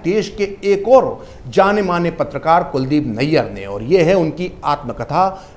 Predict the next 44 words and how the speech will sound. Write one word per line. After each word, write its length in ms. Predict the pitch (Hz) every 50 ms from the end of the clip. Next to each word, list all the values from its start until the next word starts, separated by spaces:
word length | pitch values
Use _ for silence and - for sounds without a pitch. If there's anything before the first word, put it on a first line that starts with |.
| - - 120 117
Beyond 380 | 135 170 180 180 180 185 170 139
the 80 | 135 127
Lines, 380 | 131 131 143 165 185 185 185 - - - -
an 120 | 151 170 214 214 214 - -
Autobiography, 840 | 135 123 - 127 123 120 120 117 117 117 123 120 120 113 - 127 113 104 - - - - - - - - 139
जिसका 280 | 151 147 - 156 139
जिक्र, 420 | 127 117 120 123 165 165 - - 160
जिसका 300 | 131 127 - - - 120
हिंदी 240 | 117 135 165 196
अनुवाद 460 | 254 220 165 131 110 107 104 98 - -
इस 180 | 202 151 - -
वक्त 140 | 139 - - -
मेरे 280 | 117 113 107 117 160 196 - -
हाथ 280 | - 131 110 - - 110
में 60 | 101
है। 180 | 95 98 92 - - - - - - -
इस 100 | 135 -
किताब 420 | - 139 - - 131 156 160 - -
के 80 | 165
पेज 460 | 147 - - - 190 233 254 208 165
नंबर 240 | 143 113 107 104 110
दो 180 | 101 104 127 123
सौ 120 | - 143 - - -
छाछठ 360 | - - 135 127 - 262 240
पर 300 | 254 - - 98 - - - - - - - -
कुलदीप 320 | 165 156 156 170 190 151 135
नैयर 240 | 135 131 131 110
लिखते 360 | 107 107 123 120 - - 196 185
हैं 180 | 180 208 233
कि 100 | 208 202
रामनाथ 560 | 143 135 139 139 143 156 175 196 202 196 156 135
गोयनका 420 | 139 147 151 160 180 175 277 294 247
ने 200 | 156 113 101 95 - - - - - -
मुझे 220 | 147 165 165 185
बताया 460 | 143 120 120 113 110 113 135 165 196 185
था 200 | - 190 233 226
कि 120 | - 185
इंदिरा 300 | 131 147 151 151 185 180
गांधी 340 | 156 143 143 143 143 151 165
के 140 | 147 160 139
पति 320 | 139 135 120 - 165 170
फिरोज 300 | 170 143 139 139 139 127
गांधी 360 | 120 131 113 113 131 180 269
को 200 | - - 160 196